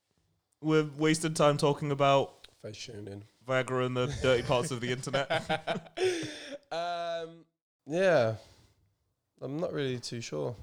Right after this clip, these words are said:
Speaker 1: It's been quiet. So we're in pre-Yeezy season. This is the build-up to the build-up. I feel like the build-up's gonna begin midweek. I'm surprised we haven't had a single yet,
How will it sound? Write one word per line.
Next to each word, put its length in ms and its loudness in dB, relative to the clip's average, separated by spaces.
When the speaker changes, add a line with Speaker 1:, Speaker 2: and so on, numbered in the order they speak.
Speaker 1:
It's 100 -6
been 200 4
quiet. 560 6
So 180 10
we're 320 10
in 200 6
pre-Yeezy 1040 2
season. 580 0
This 160 -4
is 120 6
the 80 6
build-up 560 10
to 520 4
the 100 -10
build-up. 540 2
I 100 2
feel 220 4
like 140 10
the 60 0
build-up's 400 4
gonna 180 0
begin 380 2
midweek. 540 0
I'm 80 2
surprised 340 4
we 100 -4
haven't 260 4
had 220 4
a 100 -6
single 680 -2
yet, 460 -2